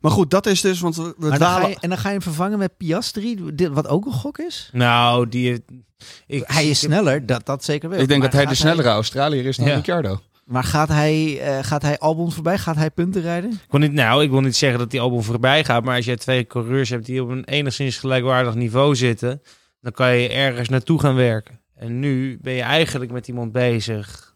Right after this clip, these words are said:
Speaker 3: die je op tempo moet krijgen, wat je niet wilt als team, want je wil ontwikkelen. En je wil gewoon twee mensen die naar één doel werken. En dat, daar gaan we met een Piastri wel naartoe, want die kan wel echt serieus rijden. Die hoort ook eigenlijk in de Formule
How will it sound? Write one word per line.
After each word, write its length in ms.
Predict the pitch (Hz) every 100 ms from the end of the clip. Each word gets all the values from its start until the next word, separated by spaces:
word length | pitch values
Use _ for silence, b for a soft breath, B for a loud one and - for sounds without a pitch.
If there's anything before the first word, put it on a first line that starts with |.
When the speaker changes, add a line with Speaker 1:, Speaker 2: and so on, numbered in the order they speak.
| _
Speaker 3:
die 240 | 131 123
je 200 | 110 110
op 220 | 113 127
tempo 500 | - 143 151 165 175
moet 180 | 175 185
krijgen, 580 | - 175 175 175 196 240 _ _ _
wat 200 | 120 -
je 60 |
niet 180 | 110 110
wilt 280 | 113 123 139
als 180 | 143 -
team, 260 | 156 156 151
want 160 | 117
je 60 | 120
wil 120 | 117
ontwikkelen. 680 | 107 107 127 - 143 170 - b b b b b b -
En 140 | 143
je 120 | 143
wil 180 | 139 180
gewoon 200 | 156 143
twee 280 | 135 180 175
mensen 340 | 170 170 147
die 80 | 139
naar 100 | 123
één 200 | 151 151
doel 220 | 139 143
werken. 400 | 117 110 107 - - -
En 260 | 120 123 50 135 143
dat, 200 | 160 -
daar 160 | 147
gaan 120 | 131 127
we 60 |
met 20 | 120
een 40 | -
Piastri 380 | 127 151 - 113
wel 120 | 127
naartoe, 220 | 156 120
want 120 | 110
die 120 | 127 143
kan 140 | 123
wel 120 | 117
echt 180 | 117 -
serieus 480 | - 127 131 131 120
rijden. 340 | 143 156 131
Die 120 | 113 101
hoort 300 | 123 170 -
ook 140 | 143
eigenlijk 440 | - 135 127 123 -
in 60 |
de 60 | 120
Formule 380 | - 127 117